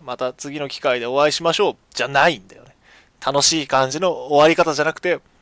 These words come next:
もう、「私にできることは、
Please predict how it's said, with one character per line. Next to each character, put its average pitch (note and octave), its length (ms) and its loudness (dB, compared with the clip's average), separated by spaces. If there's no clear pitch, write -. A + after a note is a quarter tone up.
も C3+ 300 -2
う、 - 40 -18
「私 G3+ 400 2
に G#3 320 -2
で E3+ 140 0
き - 180 -16
る F#3+ 100 -16
こ - 200 -2
と G#3 100 6
は、 C#3 400 8